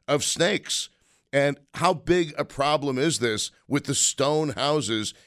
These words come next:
in Niagara County? Now I'm fascinated by this whole phenomenon.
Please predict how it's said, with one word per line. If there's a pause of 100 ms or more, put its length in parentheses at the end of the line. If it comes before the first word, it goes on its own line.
in
Niagara
County? (320)
Now
I'm
fascinated
by
this
whole (100)
phenomenon.